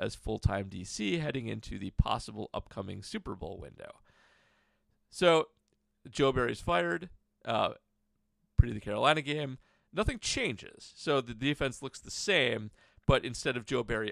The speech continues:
operating the defense, we have a new face operating the defense. That's an interesting hypothetical, um,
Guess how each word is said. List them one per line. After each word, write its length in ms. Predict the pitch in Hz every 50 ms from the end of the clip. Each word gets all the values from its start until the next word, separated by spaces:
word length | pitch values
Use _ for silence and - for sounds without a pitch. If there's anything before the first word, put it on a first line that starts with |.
| -
operating 460 | - 233 233 - 147 131 127 127 127 123
the 80 | 117
defense, 420 | 107 120 117 110 - 120 113 - -
we 100 | 110 101
have 120 | 110 107
a 60 | 104
new 120 | 104 104 95
face 380 | - - - 117 87 - - - -
operating 460 | - 85 - - 82 82 80 78 80
the 80 | - -
defense. 560 | - 78 78 - - 69 - - - - _ _ _ _ _ _ _ _ _ _ -
That's 240 | - 330 - - - _ _ _ _ _ _ _ _ _ _ _ _ -
an 140 | 160 160 - -
interesting 480 | 180 196 - 214 208 - - - 190 170
hypothetical, 920 | 160 - 160 147 - 139 - - - - - - - - - - - - - - _ - -
um, 320 | - 110 107 98 95 92